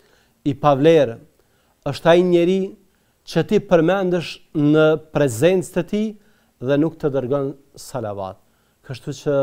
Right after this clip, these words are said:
thash amin. Pra, i kemi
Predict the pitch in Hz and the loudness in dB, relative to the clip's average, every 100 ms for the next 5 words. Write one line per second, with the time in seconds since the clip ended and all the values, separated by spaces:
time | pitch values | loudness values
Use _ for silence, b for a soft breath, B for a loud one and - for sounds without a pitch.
0 | 135 135 _ - - 143 131 - - - | -2 -6 _ -20 -10 -6 -6 -8 -20 -20
1 | _ _ 127 120 110 92 95 _ b b | _ _ -8 -8 -8 -12 -18 _ b b
2 | b 165 151 - b b - 143 - 180 | b 0 0 -2 b b -6 -4 0 0
3 | 175 170 170 | 0 -2 -4